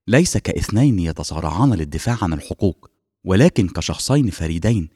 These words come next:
يكمل أحدهما الآخر. وبهذه الطريقة يصل كل منهما إلى مستوى راقٍ من الإنجاز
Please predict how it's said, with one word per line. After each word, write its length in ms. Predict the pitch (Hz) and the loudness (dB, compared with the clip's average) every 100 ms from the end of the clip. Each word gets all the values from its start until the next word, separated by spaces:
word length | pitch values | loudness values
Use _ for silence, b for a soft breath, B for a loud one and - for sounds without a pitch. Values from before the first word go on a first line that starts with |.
| b | b
يكمل 420 | 117 107 165 143 85 | -2 2 2 2 0
أحدهما 480 | - 87 87 92 85 | -4 -6 -2 -2 -2
الآخر. 440 | - 76 - - - _ _ _ | -2 -4 -6 -16 -20 _ _ _
وبهذه 500 | 101 107 110 175 127 | -2 0 2 2 2
الطريقة 500 | 85 80 123 143 123 - _ | -2 -2 -4 -2 -6 -8 _
يصل 340 | 110 156 - 90 | -2 -2 0 -6
كل 320 | - 170 127 | 0 2 4
منهما 420 | 82 76 120 120 - | 2 0 2 4 2
إلى 160 | 92 | -2
مستوى 500 | 92 95 - 175 120 | 0 -2 2 4 4
راقٍ 220 | 92 131 98 | 4 2 0
من 200 | 82 80 | -2 -2
الإنجاز 540 | - 87 101 120 - | -4 -4 0 -2 -2